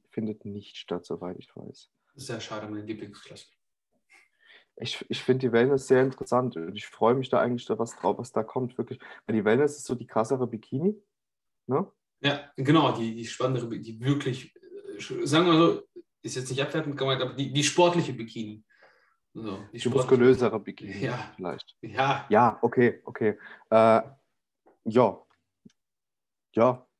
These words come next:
Speaker 1: Also ich bin Bo-, ich mach Bodybuilding, ne? Ich hätte sehr
Speaker 2: <laughs>
Speaker 1: gerne Classic Physik gemacht, aber da soll, ist der L F M I laut, äh, Ausschreibung dreiundzwanzig. Das ist schon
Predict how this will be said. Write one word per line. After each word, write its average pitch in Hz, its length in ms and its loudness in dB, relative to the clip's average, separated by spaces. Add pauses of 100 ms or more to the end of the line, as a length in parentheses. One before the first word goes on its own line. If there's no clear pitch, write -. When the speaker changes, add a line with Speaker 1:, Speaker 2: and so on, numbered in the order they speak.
(120)
Speaker 1:
Also 123 180 8
ich 156 160 4
bin 147 140 4
Bo-, 120 140 6
ich - 180 0
mach 139 140 4
Bodybuilding, 110 580 2
ne? 120 240 2 (480)
Ich - 160 -2
hätte 151 300 6
sehr 139 340 8
Speaker 2:
<laughs> - 0 -
Speaker 1:
gerne 151 320 4
Classic 151 420 4
Physik 143 300 -4
gemacht, 202 340 4
aber 117 180 2
da 123 240 6
soll, 160 360 4
ist - 160 -2
der 127 80 6
L 139 120 4
F - 180 -16
M 139 180 -4
I 160 160 -4
laut, 135 440 2
äh, 123 180 4
Ausschreibung 123 760 -2
dreiundzwanzig. 143 1040 -2 (800)
Das - 240 -8
ist - 220 -8
schon 139 480 -4